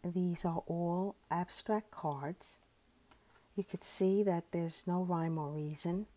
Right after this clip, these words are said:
They're all a lot of, uh, mixture of pattern. Some of them you could actually feel the,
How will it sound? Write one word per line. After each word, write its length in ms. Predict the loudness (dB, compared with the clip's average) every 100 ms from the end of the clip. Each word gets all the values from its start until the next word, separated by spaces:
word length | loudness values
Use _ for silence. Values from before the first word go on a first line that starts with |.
| _
They're 140 | -4 -2
all 400 | -2 -2 -2 -2
a 80 | -2
lot 340 | -2 -2 -2
of, 160 | -4 -4 -10 -8
uh, 180 | -6 -6 -10
mixture 500 | -10 -8 -4 -2 -2
of 260 | -4 -12 -14
pattern. 640 | 0 0 2 -2 -4 -6 -10 -20 -20 -20 -18
Some 380 | -8 -2 0 2
of 200 | 0 -2
them 340 | -2 0 -2 -6 -16 _
you 120 | -16 -12
could 200 | -6 -6 -2
actually 680 | -2 -2 -8 -6 -4 -4 -6
feel 720 | -12 0 4 6 4 2 -2 -8 -20 _ _ _ _ _ _ _ -14 -4
the, 500 | -2 0 0 -2